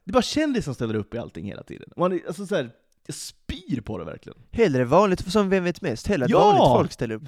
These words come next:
Speaker 1: Gud,
Speaker 2: De-,
Speaker 1: ja,
Speaker 2: ni-,
Speaker 1: såklart.
Speaker 2: nya stjärnor i landet.
Speaker 1: Ja. Nej, alltså till och med i det här Postkodmiljonären ska det nu sitta tre, liksom, i, i, liksom, så kallade kända människor
Speaker 2: Ja.
Speaker 1: och, liksom, gissa på rätta svar och så vidare. Alltså, f-, fyller ingen som helst funktion, gör de inte.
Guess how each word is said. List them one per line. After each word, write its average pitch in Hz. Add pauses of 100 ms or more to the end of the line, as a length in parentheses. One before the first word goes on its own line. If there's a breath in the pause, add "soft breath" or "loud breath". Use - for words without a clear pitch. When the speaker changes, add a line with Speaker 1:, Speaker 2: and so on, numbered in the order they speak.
Speaker 1:
Gud, 262
Speaker 2:
De-, -
Speaker 1:
ja, 311
Speaker 2:
ni-, 175
Speaker 1:
såklart. 147
Speaker 2:
nya 180
stjärnor 117 (220)
i 135
landet. 110
Speaker 1:
Ja. 233 (420 soft breath)
Nej, 160
alltså 202
till 226
och 220
med 196
i 185
det 185
här 170
Postkodmiljonären 196
ska -
det 214
nu 151
sitta 127
tre, 120
liksom, 113 (220 soft breath)
i, 120
i, 113
liksom, 127 (140 soft breath)
så -
kallade 117
kända 110
människor 107 (220 soft breath)
Speaker 2:
Ja. 123
Speaker 1:
och, 113
liksom, 120
gissa 156
på 127
rätta 131
svar 180
och 107
så -
vidare. -
Alltså, 143
f-, 156 (180 soft breath)
fyller 190 (140)
ingen 226
som 175
helst 247
funktion, 196
gör -
de 80
inte. -